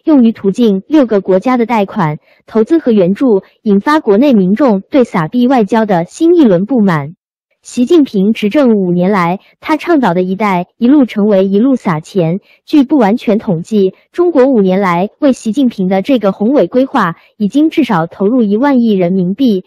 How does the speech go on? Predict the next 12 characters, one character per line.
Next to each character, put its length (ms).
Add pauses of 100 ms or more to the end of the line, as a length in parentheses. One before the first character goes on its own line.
(240)
结 160
果 140
却 200
是 280
国 220
内 180
民 180
众 240
怨 180
声 220
载 180
道， 280